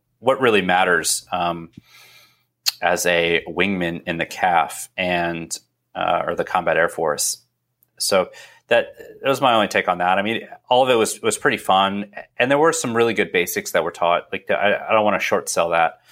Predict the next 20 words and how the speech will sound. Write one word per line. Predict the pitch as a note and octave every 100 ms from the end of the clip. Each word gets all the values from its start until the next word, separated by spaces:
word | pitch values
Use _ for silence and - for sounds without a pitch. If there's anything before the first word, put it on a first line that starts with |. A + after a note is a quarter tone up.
| - _ -
Um, | G2 F2 E2 D#2 _ _ _ _
the | G#2
way | G#2
I | G2+ G2+
F | F#2+ G2
F | F#2 - - _ _ _ _
breaks | F#2+ F2+ -
down | F2+ F2 F2+ E2+
is | D#2
that | E2 -
they, | D#2+ E2 D#2+
um, | D#2 D#2 - -
you |
start | - G2+ F#2+
off | F2+
and | F2+
you | F2
do | - G#2
some | - C#2+ _ _ _ _ _ - -
air-to-air, | G#2+ F#2 F#2 F#2 F#2